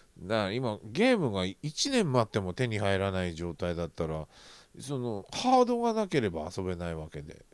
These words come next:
「いつかハード買うんだ」っつってソフトだけ買ってる人バカな目で見られる時代だから、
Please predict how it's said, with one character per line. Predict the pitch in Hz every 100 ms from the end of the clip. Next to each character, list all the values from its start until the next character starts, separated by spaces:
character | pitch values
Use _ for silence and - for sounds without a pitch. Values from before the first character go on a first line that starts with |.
| -
「い | 208
つ | 226
か | - 190
ハ | 143 135
ー |
ド | 131
買 | 127 143
う | 147
ん | 143
だ」 | 117 87
っ | 104
つ | -
っ |
て | -
ソ | - 123
フ | -
ト | 104
だ | 90
け | 82
買 | - 92
っ |
て | 95
る | 90
人 | -
バ | 82 110
カ | 104
な | 90 82
目 | 85
で | 78
見 | 78 87
ら | 90
れ | 87
る | 82 78
時 | 78
代 | 76
だ | 143
か | 143 147
ら、 | -